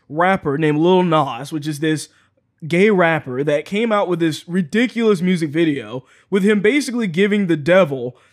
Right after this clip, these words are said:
a lap dance and doing all this just horribly evil stuff in this video. It was really bad, worse than, honestly, a lot of the stuff Cardi B has even done.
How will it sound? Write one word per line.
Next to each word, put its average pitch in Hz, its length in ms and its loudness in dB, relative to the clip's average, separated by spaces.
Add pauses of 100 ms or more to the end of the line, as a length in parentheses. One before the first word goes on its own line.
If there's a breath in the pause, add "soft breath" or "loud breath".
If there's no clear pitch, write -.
(120 soft breath)
a 170 220 2
lap 175 400 -2
dance 190 400 2
and 160 100 -4
doing 180 160 2
all 214 260 2
this 226 200 -2
just 160 200 -6
horribly 214 840 0 (260 loud breath)
evil 247 420 4
stuff 185 560 -2
in 175 140 -2
this 160 140 -2
video. 147 280 -2
It - 20 -2
was 156 120 -4 (180)
really 254 460 -2
bad, 190 400 2 (320 loud breath)
worse 233 320 4
than, 208 240 0
honestly, 208 380 0
a 180 80 0
lot 196 240 0
of 196 80 -4
the 175 60 -10
stuff 180 220 -2
Cardi 175 260 2
B 175 240 0
has 143 120 0
even 127 240 -8
done. 85 280 -18